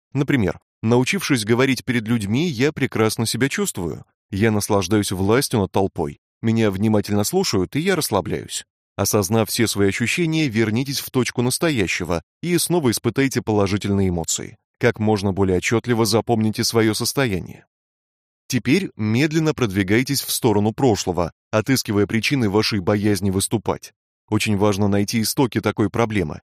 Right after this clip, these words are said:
Возможно, в далёком детстве вы что-то пытались рассказывать,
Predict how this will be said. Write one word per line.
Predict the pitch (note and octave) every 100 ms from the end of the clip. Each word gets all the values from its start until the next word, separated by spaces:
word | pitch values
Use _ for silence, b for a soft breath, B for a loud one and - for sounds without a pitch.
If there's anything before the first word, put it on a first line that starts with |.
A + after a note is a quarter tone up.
| _ -
Возможно, | G#2 G#2 B2+ C3 G2 G2
в |
далёком | F2 A#2 A#2+ C3
детстве | D3+ G#3 - G2+
вы | F#2+ F#3
что-то | - E3+ D#3+
пытались | C#3+ D3+ D3+ C3+
рассказывать, | C#3+ D3+ - G2 F#2 E2+ -